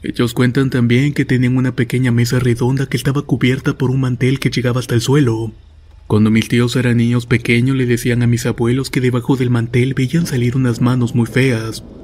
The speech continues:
Esto último dejó de pasar cuando mi abuelo tapó un agujero grande que estaba abajo de un armario. Nunca supieron qué fue. Esto me sucedió cuando yo vivía en Morelos.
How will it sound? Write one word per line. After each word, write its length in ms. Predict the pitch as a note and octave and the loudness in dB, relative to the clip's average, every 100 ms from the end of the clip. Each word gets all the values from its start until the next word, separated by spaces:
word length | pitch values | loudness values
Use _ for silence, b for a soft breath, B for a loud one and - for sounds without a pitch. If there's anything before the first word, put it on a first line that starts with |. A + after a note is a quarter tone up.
| - - - - | -20 -20 -12 -6
Esto 300 | - - B2+ | -4 0 2
último 480 | B2+ B2 D3 D3 | 2 2 2 2
dejó 240 | C3 B2 B2+ | 0 0 0
de 80 | B2 | 2
pasar 420 | B2+ A#2+ B2 B2+ | 0 0 -2 0
cuando 240 | D3 C#3 | 0 0
mi 80 | C3+ | 0
abuelo 320 | C3+ D3+ F3 | 2 2 0
tapó 260 | E3+ B2+ B2 | -2 0 0
un 120 | B2+ | 0
agujero 480 | B2 B2 - C3 B2 | -2 -4 0 0 2
grande 400 | A#2 A#2+ C3+ C3+ | 0 0 0 0
que 100 | D3 | 0
estaba 280 | - E3+ F3 | 0 0 2
abajo 360 | B2 B2+ C3 | 2 2 2
de 80 | A#2+ | 2
un 140 | A#2 | 2
armario. 600 | A#2 A#2+ C3+ A#2 G#2+ G#2+ G#2+ - - - - - | 2 0 0 0 -2 -6 -10 -16 -20 -20 -20 -6
Nunca 420 | A2+ A#2 D3+ D#3+ E3 | 0 2 4 2 2
supieron 540 | D#3+ - C3 B2 A2+ | 0 0 2 2 2
qué 100 | A#2+ | 0
fue. 460 | G2+ A#2+ A2 G#2+ G#2 - - | 0 0 0 -4 -12 -14 -8
Esto 220 | G2 B2 | -2 2
me 140 | B2+ | 2
sucedió 500 | B2 B2 B2+ B2 B2 | 0 0 0 2 0
cuando 300 | C#3 D3+ C#3+ | 2 0 0
yo 120 | B2 | 0
vivía 260 | C3 A#2+ A#2+ | 0 2 2
en 60 | A#2 | 2
Morelos. 640 | A2 B2+ C3+ G#2+ A2 | 2 0 0 -2 -6